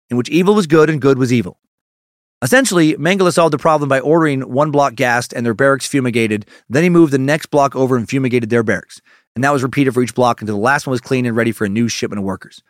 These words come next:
Uh, he did this again a few months later during a scarlet fever outbreak amongst Hungarian Jews and a measles epidemic in the Jewish children's block. So that's how he would, uh, uh, eradicate an outbreak of a dangerous disease, just fucking kill everyone in the area, uh, of the person who had it.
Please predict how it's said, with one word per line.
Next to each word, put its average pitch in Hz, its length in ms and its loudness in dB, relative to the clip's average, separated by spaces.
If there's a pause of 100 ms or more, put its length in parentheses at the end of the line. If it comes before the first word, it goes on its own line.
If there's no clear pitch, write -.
(580)
Uh, 110 120 -2
he 131 100 2
did 180 100 4
this 143 140 0
again 156 180 0
a 131 40 -2
few 147 120 2
months 143 240 -2
later 135 200 4
during 117 140 -2
a 107 40 -4
scarlet 131 400 -2
fever 151 360 -2
outbreak 101 380 -4
amongst 107 340 -6
Hungarian 120 540 -2
Jews 165 440 0
and 110 140 -6
a 101 40 -4
measles 151 420 -2
epidemic 123 640 -2
in 113 80 -8
the 104 100 -2
Jewish 120 500 -2
children's 131 460 -2
block. - 400 -4 (840)
So 127 80 -6
that's 202 180 2
how 208 120 2
he 185 140 0
would, 180 120 4
uh, 139 180 4
uh, 139 180 0
eradicate 175 760 2
an 139 140 -4
outbreak 180 340 2
of 151 80 0
a - 20 0
dangerous 175 320 2
disease, 202 480 2 (220)
just - 180 -4
fucking 185 360 -2
kill 247 380 2
everyone 208 400 2
in 139 60 -2
the 143 100 -4
area, 180 380 4
uh, 151 480 2
of 139 80 -2
the 131 80 -4
person 170 300 0
who 147 60 2
had 127 200 0
it. - 160 -20